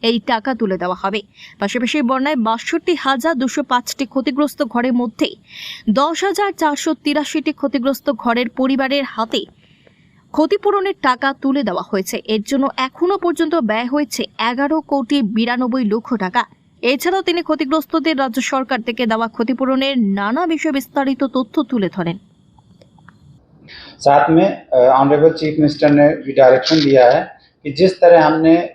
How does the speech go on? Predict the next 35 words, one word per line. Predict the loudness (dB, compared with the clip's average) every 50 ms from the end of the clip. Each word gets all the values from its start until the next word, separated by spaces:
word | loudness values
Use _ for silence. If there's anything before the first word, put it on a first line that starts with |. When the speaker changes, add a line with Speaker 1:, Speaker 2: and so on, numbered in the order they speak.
| -4
Speaker 2:
इमीडिएट | -2 0 0 0 -2 -2 -4 -4 -4
रिलीफ | -6 -8 -2 2 4 4 4 2 2
के | 0 0
समय | 4 4 4 4 4
काम | 4 4 4 6 6 4
किया, | 2 2 4 6 6 6
उसी | 6 4 2 -4
तरह | 0 4 6 8 8 8
अब | 6
हमें | 6 2 0 0
रिस्टोरेशन | -2 -4 -6 -6 -2 -2 -2 -2 -2 -10 -6
का | 0 0 0
काम | 2 2 0 0 2
करना | 4 2 2 4 4 2
है | 2 2 0 -8 -14 -20 -20 -14 0 4
और | 4 4 4
कहीं | 6 4 4 6 6 4
पर | 6 6 6 4 4
भी | 4 0 -4
धीमा | -4 -4 -2 2 4 6 6 6
होने | 6 4 4 4 4 2
की | 2 -2 -10
गुंजाइश | -14 -12 -8 -4 -4 2 4 6 8 8 6 4 2
नहीं | 0 0 2 2 2
है | 0 0 -4 _ _ _ _ _ _ _ _ 2
और | 6 6 6 6 6
स्लैक | 2 0 0 4 6 6 6 6 6
नहीं | 6 6 6
हमको | 6 4 4 4 4
होना | 4 6 6 6 6
है। | 4 4 2 -2
और | -4 0 0 2
उन्होंने | 2 2 2 2 4
बोला, | 6 6 6
उसी | 6 6 2 0 -2